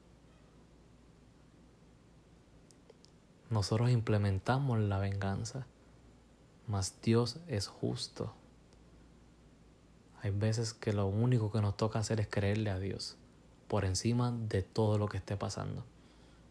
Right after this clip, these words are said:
No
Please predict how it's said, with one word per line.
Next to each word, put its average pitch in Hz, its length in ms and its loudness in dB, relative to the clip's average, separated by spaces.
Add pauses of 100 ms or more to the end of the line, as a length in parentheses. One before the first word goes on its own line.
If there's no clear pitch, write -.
(2500)
No 110 520 0